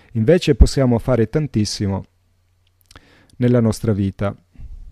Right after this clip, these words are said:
Fabio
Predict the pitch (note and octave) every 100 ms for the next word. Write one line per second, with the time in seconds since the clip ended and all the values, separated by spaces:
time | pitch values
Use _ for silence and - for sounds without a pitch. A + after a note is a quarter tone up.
0 | - - - _ _ _ _ _ _ _
1 | _ - _ - _ _ _ _ - -
2 | _ _ F#3+ E3+ - D3 E3 D3+ D3+ D3
3 | -